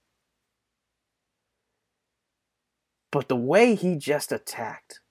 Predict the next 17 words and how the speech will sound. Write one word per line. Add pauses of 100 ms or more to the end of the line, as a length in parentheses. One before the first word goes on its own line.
the
way
he
uses
his
stuff, (720)
the
way
that
he
has
three
pitches
for
a
reliever, (600)
and